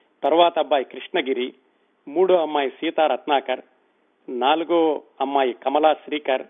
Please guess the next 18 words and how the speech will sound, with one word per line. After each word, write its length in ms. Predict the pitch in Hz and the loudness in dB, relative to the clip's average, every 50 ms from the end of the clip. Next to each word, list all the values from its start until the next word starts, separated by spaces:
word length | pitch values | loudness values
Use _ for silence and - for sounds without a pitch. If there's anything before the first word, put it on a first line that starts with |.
| _ _ _ _ _ - | _ _ _ _ _ -6
ఐదో 300 | 135 139 147 147 160 143 | -4 -4 -2 0 0 0
అబ్బాయి 320 | 131 127 120 139 135 127 117 | 0 0 0 0 0 0 -2
నిహార్ 380 | 120 135 143 - 135 139 127 | -4 -6 -4 -2 -2 -2 -2
గిరి. 260 | 104 101 - 127 120 - _ _ _ - | -4 -6 -6 -8 -8 -10 _ _ _ -12
ఈ 120 | 143 127 120 | -12 -10 -10
నిహార్ 340 | 127 139 123 135 151 143 | -10 -10 -8 -6 -8 -8
గిరి 320 | 127 113 131 135 139 - - - | -8 -8 -10 -10 -10 -10 -12 -12
అన్న 140 | 139 127 120 | -12 -10 -8
ఆయన 180 | 120 127 139 139 | -8 -8 -10 -10
బే 180 | 104 131 131 | -10 -8 -6
ఏరియాలోనే 440 | 131 131 135 127 127 127 127 123 113 | -4 -4 -6 -6 -6 -8 -8 -10 -12
ఉంటారు. 380 | 120 123 - 127 123 117 135 - _ _ _ _ _ _ _ _ - | -12 -10 -8 -8 -8 -8 -10 -14 _ _ _ _ _ _ _ _ -14
ఆయన 180 | 123 123 123 120 | -12 -12 -12 -12
ప్రముఖ 300 | - - 123 123 143 143 139 | -14 -12 -10 -10 -10 -8 -10
టెక్నాలజీ 540 | 127 - 127 113 - 147 139 135 131 120 127 | -10 -12 -12 -14 -10 -8 -8 -8 -6 -8 -10
కంపెనీకి 460 | - 127 123 123 135 131 131 127 - | -12 -12 -12 -12 -10 -10 -10 -10 -12
అధినేత 360 | 120 117 117 147 147 147 139 | -14 -14 -10 -4 -4 -4 -4
కూడాను. 500 | - 123 - 120 117 117 113 104 113 - | -4 -4 -6 -4 -2 -4 -4 -4 -8 -12